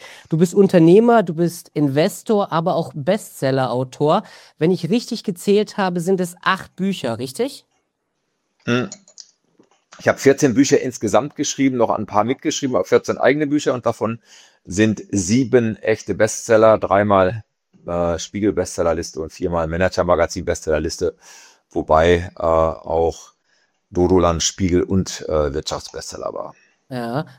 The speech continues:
Speaker 1: okay, das korrigiere ich mal direkt, dass aus der acht
Speaker 2: Alles
Speaker 1: eine
Speaker 2: gut.
Speaker 1: vierzehn wird. Du hast gerade
Speaker 2: <laughs>
Speaker 1: gesagt, <laughs> Spiegel-Bestseller. Ähm,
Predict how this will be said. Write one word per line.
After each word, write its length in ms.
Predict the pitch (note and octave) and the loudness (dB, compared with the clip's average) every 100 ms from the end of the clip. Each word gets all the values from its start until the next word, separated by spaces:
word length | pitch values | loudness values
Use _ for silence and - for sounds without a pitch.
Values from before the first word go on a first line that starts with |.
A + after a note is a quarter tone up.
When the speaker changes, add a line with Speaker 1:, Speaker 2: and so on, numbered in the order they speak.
| - | -6
Speaker 1:
okay, 240 | C#3+ D3 | -2 0
das 140 | D3 | 0
korrigiere 380 | - E3+ D3+ E3+ | 2 2 4 4
ich 100 | G3 | 4
mal 100 | G#3+ | 2
direkt, 400 | F3+ F3 G3 - | 2 0 -2 -6
dass 180 | E3+ E3+ | -10 -8
aus 120 | E3+ | -6
der 160 | F3 D#3+ | -2 -2
acht 80 | E3 | -2
Speaker 2:
Alles 140 | D#3 | -4
Speaker 1:
eine 40 | |
Speaker 2:
gut. 40 | G3+ | 0
Speaker 1:
vierzehn 420 | G3+ - D#3 C3 | -2 0 -2 2
wird. 180 | F3 F#3 _ - | 0 0 _ 0
Du 180 | B2+ - | 0 4
hast 140 | - | 2
gerade 240 | F3+ F#3+ G3+ | 2 2 2
Speaker 2:
<laughs> 0 | |
Speaker 1:
gesagt, 500 | F#3 G3+ G3 - - D#3 C3 G#3+ | 0 -2 -4 -16 -14 -10 -8 -4
<laughs> 340 | G#3 - - | -6 -6 -20
Spiegel-Bestseller. 1120 | - - B3 A3+ D3+ D#3+ - - C#3+ D3+ F#3+ - _ _ - | -12 0 6 6 6 2 0 -2 2 2 0 -2 _ _ 0
Ähm, 420 | E3+ F3 E3+ | 4 4 2